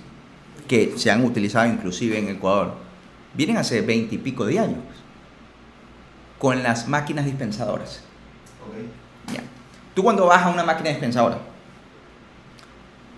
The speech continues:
Speaker 1: y que compras una Coca-Cola, ahí te sale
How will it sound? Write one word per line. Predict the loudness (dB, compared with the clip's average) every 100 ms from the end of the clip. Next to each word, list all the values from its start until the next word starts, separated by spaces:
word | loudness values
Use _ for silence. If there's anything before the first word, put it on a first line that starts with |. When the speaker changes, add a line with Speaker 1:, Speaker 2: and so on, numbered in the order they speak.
| -6
Speaker 1:
y | -6
que | -2
compras | 0 4 4
una | 4 0
Coca-Cola, | -2 -2 -4 -4 -8 -16 -20 -20 -20 -20 -2
ahí | 0 0
te | 0
sale | 0 0